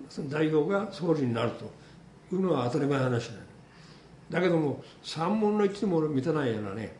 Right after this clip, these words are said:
わずか七十名ぐらいしか持ってないね、党の代表がね、総理大臣になるなんてことはありえないんですよ。ね、それがたまたま今までこの与党、政権を握り取った自民党と、野党第一党で抵抗しとった社会党と、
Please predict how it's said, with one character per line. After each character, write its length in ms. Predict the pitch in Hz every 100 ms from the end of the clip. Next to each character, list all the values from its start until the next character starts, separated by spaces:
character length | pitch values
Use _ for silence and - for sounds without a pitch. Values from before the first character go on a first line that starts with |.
| - - - -
わ 100 | 175
ず 60 | 175
か 120 | 139
七 300 | 131 147 175
十 120 | 196
名 120 | 190
ぐ 100 | 196
ら 60 | 175
い 40 |
し 60 | -
か 100 | 143
持 100 | 135
っ 60 |
て 120 | 131 139
な 120 | 107
い 100 | 98
ね、 220 | 107 104 - - - -
党 200 | 165 170
の 140 | 151 123
代 260 | 127 143
表 220 | 139 135
が 60 | 143
ね、 100 | 196 - - - -
総 240 | - 143
理 60 | 170
大 120 | 170
臣 100 | 139
に 60 | 120
な 80 |
る 80 | 127
な 80 | 113
ん 20 |
て 60 | -
こ 80 | 110
と 100 | 107
は 100 | 123
あ 20 |
り 80 | 208
え 60 |
な 100 | 262
い 40 | 269
ん 80 | 160
で 100 | 117
す 100 | -
よ。 100 | - - - - - - - - - - -
ね、 120 | 175 -
そ 60 |
れ 120 | 175 170
が 60 |
た 60 | 156
ま 120 | 175
た 100 | 180
ま 300 | 185 170 - - -
今 200 | 151 147
ま 100 | 151
で 460 | 143 123 113 - 143
こ 60 | 135
の 240 | 117 117 - - -
与 140 | 143
党、 120 | 131 120
政 480 | - - - 139
権 100 | 156
を 20 | 139
握 100 | 135
り 80 | 131
取 160 | 160
っ 20 |
た 80 | - 110
自 120 | 113
民 240 | 127 127
党 140 | 123 117
と、 280 | 131 120 - - - - -
野 120 | 160
党 220 | - 139
第 180 | 139 143
一 120 | 123
党 120 | 143
で 140 | 127 120
抵 260 | 131 143
抗 80 | 151
し 80 | 139
と 80 | 147
っ 20 |
た 260 | - 104 95 - -
社 140 | -
会 200 | 127 143
党 180 | 135 139
と、 260 | 123 151